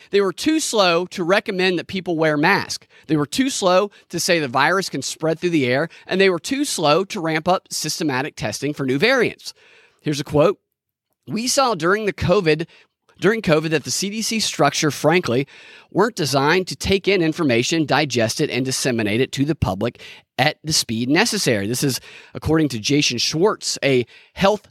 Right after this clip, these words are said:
policy researcher at the Yale School of Public Health. Always great people that come from there, I'm sure. So I know that everybody was definitely upset that the C D C really drugged their feet on telling us to wear a mask.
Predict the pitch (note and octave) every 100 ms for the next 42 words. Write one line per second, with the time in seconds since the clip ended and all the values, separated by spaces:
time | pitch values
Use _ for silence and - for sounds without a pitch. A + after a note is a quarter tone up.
0 | _ - G3+ B3+ A#3 D3+ C3 B2 B2 C#3+
1 | C#3 F3 - F#3 - F3 D3 C3+ C3 -
2 | C3+ B2 - A#2 G#2+ - B2 C#3 G3+ F#3+
3 | C3 C3 A#2+ A2 G2+ F#2+ G#2+ G2 G#2+ G#2+
4 | G#2+ - D3 F3 - - - - - -
5 | A#3+ G#3+ G3 _ _ _ _ _ _ _
6 | _ _ - F#3 C4+ C4 A#3 F3+ F3+ G3+
7 | G3 F#3+ F#3 C#3+ E3 E3+ E3 E3 D#3 D3+
8 | D3+ - D3+ C3 A#2+ _ B2+ B2+ A#2+ -
9 | _ _ _ _ _ _ A#2+ - D3 D3
10 | C3+ D3 B2+ C3 C3 A2 A#2+ C3 A#2 B2
11 | G#2 A2+ G#2 F#2+ F#2+ G#2 F#2+ F#2+ - G2+
12 | F2+ D#2+ C#2+ - -